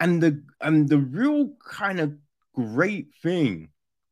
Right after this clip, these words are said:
was when we have these villains, because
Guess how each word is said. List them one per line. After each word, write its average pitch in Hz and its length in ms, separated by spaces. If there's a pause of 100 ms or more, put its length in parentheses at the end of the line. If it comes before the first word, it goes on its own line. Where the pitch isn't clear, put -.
(1080)
was 139 800 (640)
when 180 480
we 233 160
have 160 460
these 131 320
villains, 110 880 (1600)
because 151 720